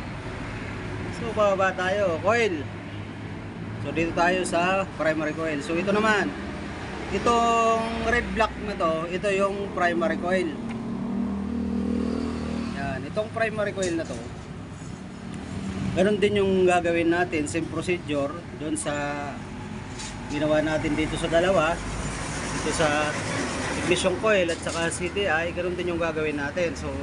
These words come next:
ididikit lang din natin to sa body. Tapos, same procedure uli, ah, padyak. Dito tayo uli.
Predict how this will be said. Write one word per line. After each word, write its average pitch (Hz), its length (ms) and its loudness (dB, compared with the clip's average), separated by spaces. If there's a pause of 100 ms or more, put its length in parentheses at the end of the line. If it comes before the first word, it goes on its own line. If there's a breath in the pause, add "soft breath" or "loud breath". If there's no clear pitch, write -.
ididikit 156 400 -4
lang 170 160 0
din 180 160 0
natin 185 320 0
to 185 80 -2
sa 196 80 0
body. 202 400 4 (1800)
Tapos, 170 400 2
same 202 160 0
procedure 202 400 2
uli, 196 320 4
ah, 156 400 -2 (240)
padyak. 180 320 4 (480)
Dito 151 240 -2
tayo 170 260 2
uli. 185 140 0